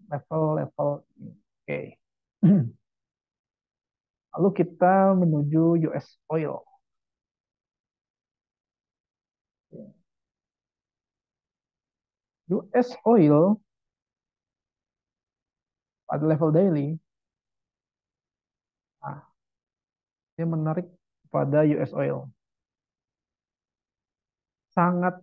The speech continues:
tidak disarankan untuk melakukan trading pada U S oil. Kenapa?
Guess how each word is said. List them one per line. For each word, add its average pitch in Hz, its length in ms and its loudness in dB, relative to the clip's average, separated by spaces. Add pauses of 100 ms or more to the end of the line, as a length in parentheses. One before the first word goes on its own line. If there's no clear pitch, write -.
(160)
tidak 165 320 2
disarankan 156 640 -2
untuk 156 320 -8
melakukan 147 640 -4
trading 180 480 0
pada 143 200 -4
U 143 160 -4
S 139 200 -10
oil. 175 480 -4 (320)
Kenapa? 170 920 -6